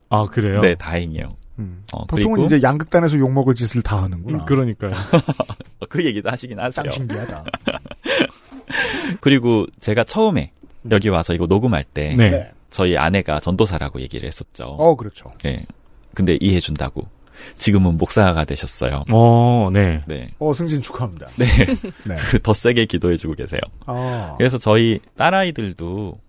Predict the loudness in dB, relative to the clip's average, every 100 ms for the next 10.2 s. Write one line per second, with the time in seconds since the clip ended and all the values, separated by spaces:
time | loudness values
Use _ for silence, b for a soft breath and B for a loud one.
0 | -20 -8 0 2 2 2 2 2 2 -2
1 | -4 -4 -2 0 0 -2 -2 -4 0 0
2 | 0 -2 -4 -4 -4 0 2 2 0 0
3 | 0 2 4 4 4 2 -2 -4 -2 -2
4 | 0 -4 -4 0 0 0 -4 -2 0 0
5 | -2 -4 -6 -6 -6 -8 -4 0 0 0
6 | -4 -6 -6 -6 -6 -6 -8 -2 0 0
7 | -4 -14 -14 -16 0 4 4 4 0 -4
8 | -2 0 0 0 -4 -10 -10 -2 -2 0
9 | -2 -4 -6 -6 -8 -10 -10 -2 0 2
10 | 0 -4